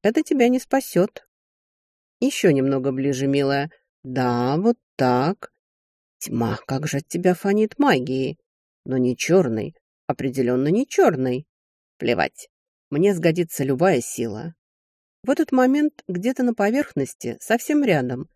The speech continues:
раздалось женское пение. Проклятый, скованный заклятием в живой могиле, затаился,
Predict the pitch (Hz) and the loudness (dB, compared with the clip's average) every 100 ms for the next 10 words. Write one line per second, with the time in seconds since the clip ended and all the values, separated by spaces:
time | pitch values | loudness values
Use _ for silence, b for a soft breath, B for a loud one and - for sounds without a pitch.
0 | _ _ _ 156 180 185 247 330 - - | _ _ _ -2 0 2 2 2 -2 -4
1 | 220 247 247 - 226 - 139 123 120 127 | 0 0 0 -2 -2 0 0 2 -2 -6
2 | 170 - _ _ _ _ _ 147 147 - | -8 -18 _ _ _ _ _ 4 4 4
3 | 131 - 131 - - - 131 131 131 131 | -2 0 0 0 -6 -2 0 0 0 -2
4 | 131 131 131 - 131 127 127 127 127 127 | -4 -2 -2 -2 -6 -4 -4 -2 -2 -2
5 | 127 190 202 208 220 226 214 143 135 - | 2 2 2 -2 -2 0 2 0 -2 -8
6 | 139 165 | -10 -10